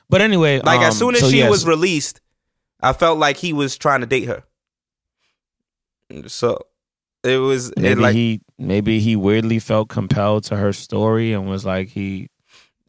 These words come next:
Speaker 2: That was
Speaker 1: I
Speaker 2: the
Speaker 1: don't know. I
Speaker 2: that was the only thing that was weird to me. Like, when it, when it happened, was like, "Yo, this nigga just came out of nowhere and was like, 'I want that.'" <laughs> It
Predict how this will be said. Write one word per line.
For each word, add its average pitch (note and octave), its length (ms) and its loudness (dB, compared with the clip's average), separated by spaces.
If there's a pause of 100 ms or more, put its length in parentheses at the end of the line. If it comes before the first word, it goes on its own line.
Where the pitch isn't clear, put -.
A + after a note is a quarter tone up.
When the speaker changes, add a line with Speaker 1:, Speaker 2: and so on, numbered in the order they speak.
(240)
Speaker 2:
That A3+ 220 2
was D4 100 4
Speaker 1:
I C4+ 60 4
Speaker 2:
the C4 60 6
Speaker 1:
don't A#3+ 100 2
know. D#3+ 360 0
I D#3 160 0
Speaker 2:
that G#3 260 2
was D#4+ 100 0
the - 60 2
only C#4+ 200 2
thing C4+ 180 -2
that B3 100 2
was G#3+ 120 0
weird G#3 200 2
to G3+ 80 -4
me. F3+ 260 0 (520)
Like, D#3 300 2
when D#3+ 140 2
it, D#3 160 -4
when D#3 160 0
it D3+ 120 2
happened, D#3+ 400 0
was C3 160 -4
like, C3 200 2
"Yo, B2+ 220 2
this F#3 160 -6
nigga F3 220 -4
just C3 180 -4
came C3+ 240 0
out B2 140 2
of G2 80 -4
nowhere C#3+ 420 0
and B2+ 80 0
was B2 160 -2
like, B2 200 0
'I C#3+ 160 2
want D3+ 300 0 (100)
that.'" E3+ 220 0 (220)
<laughs> - 180 -20
It A#2 200 -2